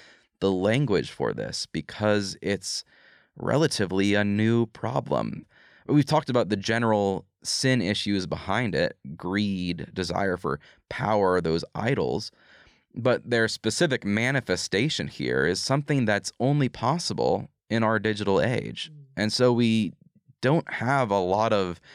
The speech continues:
Speaker 1: historical data to look at and figure out exactly what's going on. Zuboff in her book calls this the horseless carriage problem.
Speaker 2: Mm.
Speaker 1: The way that people who first encountered automobiles,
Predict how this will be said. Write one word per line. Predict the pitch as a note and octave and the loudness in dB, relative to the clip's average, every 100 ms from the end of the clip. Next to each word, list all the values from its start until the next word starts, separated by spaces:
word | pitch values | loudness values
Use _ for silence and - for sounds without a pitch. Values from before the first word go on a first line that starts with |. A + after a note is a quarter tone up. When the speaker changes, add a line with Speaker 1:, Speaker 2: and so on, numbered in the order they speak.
| - - _ | -20 -20 _
Speaker 1:
historical | A2 - - B2+ C3 - G2+ | -2 -2 0 2 2 0 -2
data | F2 F#2+ C3 G2 | 0 0 2 0
to | E2+ F#2 | 0 -2
look | F2+ B2 D3+ | 0 0 0
at | F#2 F2 E2+ | 0 0 -2
and | F#2 | -4
figure | A2 F#2 G#2 | -4 0 0
out | G#2+ | 0
exactly | F#2+ F#2 G2 F#2 F#2+ | -2 -4 -4 -2 0
what's | F#2 F2+ - | 2 0 -2
going | F2+ F2+ F#2+ | -2 -2 -2
on. | G#2 A#1 G#1 - - - | -2 -4 -6 -12 -18 -12
Zuboff | F#2+ G#2+ A2+ G#2 F#2 | -4 -2 2 0 0
in | F#2 | -2
her | G#2 | -2
book | F#2+ F2 - | 0 -2 -2
calls | F#2+ G2 F#2 | 0 0 0
this | F2 - | -2 -2
the | E2 | -6
horseless | - B2 A2+ G#2 F2 | -2 -2 0 -4 -4
carriage | - F2+ F2+ A1+ - - | -4 -2 0 -2 -6 -6
problem. | - - - - | -6 -4 -6 -8
Speaker 2:
Mm. | - - - - - - | -10 -18 -20 -20 -20 -10
Speaker 1:
The | E2+ | -2
way | F#2 F#2+ | 2 2
that | F#2 F2 - _ | 2 0 -4 _
people | - A#2+ G#2+ | -10 -4 -2
who | G2 F2+ | -2 -4
first | - A2+ A2 G#2+ | -2 -2 0 -4
encountered | F2+ F#2+ G#2 F2 - | -4 -2 0 -2 0
automobiles, | G2 A#2+ B2+ A#2+ C3 C3+ C#3+ | 0 2 0 0 0 0 -4